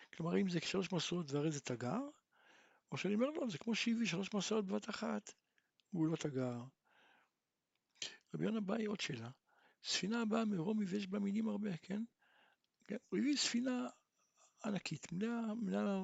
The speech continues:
כל טוב, מלא מלא מינים. האם אני אומר זה כאילו סחורה אחת? כן? זה לא כל כך הגיוני. אומרת הגמרא, המיני פירות שעליהם נאמר שחזקתם מארץ ישראל וחייב להסר,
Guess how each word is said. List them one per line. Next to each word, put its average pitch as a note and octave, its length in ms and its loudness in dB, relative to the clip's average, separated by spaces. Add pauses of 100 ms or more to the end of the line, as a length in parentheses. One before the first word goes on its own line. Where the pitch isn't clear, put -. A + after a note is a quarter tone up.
כל F3+ 200 4
טוב, D3 280 -4
מלא G3 140 2
מלא F#3+ 220 2
מינים. C#3 340 -2 (600)
האם D3+ 160 4
אני E3+ 120 2
אומר E3 200 4
זה C#3 140 -2
כאילו D#3 480 -2 (300)
סחורה D#3 460 -2
אחת? - 420 -6 (880)
כן? G#3 240 -6 (1700)
זה E3 80 -4
לא B3+ 220 2
כל E3 100 -6
כך D#3+ 140 0
הגיוני. C3 380 0 (1200)
אומרת F#3 160 2
הגמרא, F3+ 420 0 (160)
המיני F3 300 0
פירות G#3 320 2
שעליהם E3 380 2 (220)
נאמר E3+ 280 0
שחזקתם F3 520 -4
מארץ E3+ 240 -2
ישראל F3 360 -2
וחייב D#3 280 4
להסר, D#3 440 -4